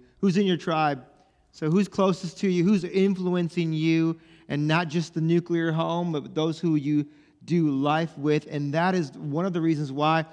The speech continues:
the church family is extremely, extremely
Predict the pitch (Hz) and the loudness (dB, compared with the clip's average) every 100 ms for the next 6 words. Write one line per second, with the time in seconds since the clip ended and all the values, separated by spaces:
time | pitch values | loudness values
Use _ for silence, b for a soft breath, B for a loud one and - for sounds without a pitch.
0 | B B B - 156 - 190 180 - - | B B B -2 -2 0 -2 -2 -6 -6
1 | 175 170 165 - 165 151 - 156 - - | -4 -2 -4 0 0 0 -4 -10 -10 -16
2 | 180 202 208 208 202 202 196 165 - - | -8 -4 0 0 2 0 0 -6 -12 -6
3 | 170 165 160 156 | -4 -2 -2 -2